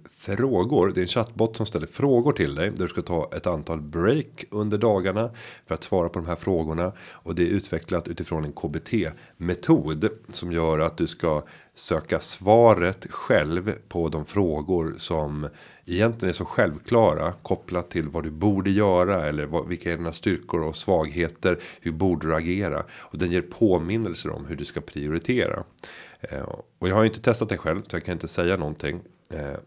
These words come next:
men, eh, den ger till exempel liksom instruktioner utifrån vad du svarar på. Så kan det vara att du ska ge liksom positiv feedback till den personen som du nu tänkte på hade gjort den viktigaste insatsen under den här veckan. Har du inte gjort det, gör det nu.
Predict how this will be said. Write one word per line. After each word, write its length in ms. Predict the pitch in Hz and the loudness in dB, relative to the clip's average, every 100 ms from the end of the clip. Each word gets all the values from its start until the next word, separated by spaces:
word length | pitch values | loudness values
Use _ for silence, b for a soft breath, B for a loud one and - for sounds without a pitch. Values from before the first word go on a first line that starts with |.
| - | -8
men, 360 | 87 85 85 | -2 0 0
eh, 180 | 85 85 78 - _ | 0 0 -4 -16 _
den 220 | - 110 110 | -2 2 4
ger 120 | 104 | 2
till 200 | - 98 | 2 -4
exempel 580 | - 92 95 - 85 76 B B | 0 0 -2 -2 -2 -2 B B
liksom 200 | - - | -12 -8
instruktioner 760 | 90 85 - - - 110 107 82 | -6 -6 -8 -10 4 4 4 0
utifrån 440 | 78 - 95 85 | -4 -2 2 2
vad 100 | 76 | 0
du 40 | 71 | -4
svarar 460 | - 82 80 101 | 0 0 0 -4
på. 260 | - 76 78 B B | -4 -6 -6 B B
Så 100 | - | -12
kan 140 | 80 78 | -6 -4
det 60 | |
vara 220 | 76 73 69 | -2 -2 -4
att 80 | - | -8
du 80 | |
ska 280 | 76 - 76 | -12 -6 -6
ge 320 | 71 76 69 | -4 -4 -4
liksom 380 | 67 - 76 - - b _ _ | -6 -12 -14 -16 -18 b _ _
positiv 380 | - 95 82 87 | -4 -2 0 -4
feedback 600 | - 107 92 73 73 - | 0 0 0 -2 -8 -6
till 120 | 87 | -6
den 160 | 76 73 | -6 -6
personen 500 | 87 - 104 87 76 | -8 0 2 2 -2
som 140 | 82 | -6
du 100 | 80 | -4
nu 120 | 78 | -4
tänkte 540 | 76 - 90 76 - 117 | -6 -4 -4 -4 -2 -2
på 320 | - 76 76 101 | 0 -2 -2 -4
hade 200 | 90 78 | -8 -4
gjort 240 | 80 76 - | -4 -4 -6
den 180 | 78 82 | -6 -4
viktigaste 460 | - - 80 - | -6 -4 -6 -4
insatsen 560 | 85 73 95 - - 80 | -8 -4 -6 -6 -8 -8
under 160 | 73 | -6
den 80 | 71 | -6
här 120 | 80 | -4
veckan. 480 | 80 - _ 85 - - | -6 -6 _ -4 -4 -2
Har 100 | 101 | -2
du 40 | |
inte 140 | 87 | 4
gjort 240 | 107 117 117 | 4 4 -2
det, 120 | 65 | -10
gör 280 | 80 90 92 | -4 0 0
det 160 | 78 73 | 0 -4
nu. 400 | 85 85 69 | -2 -2 -2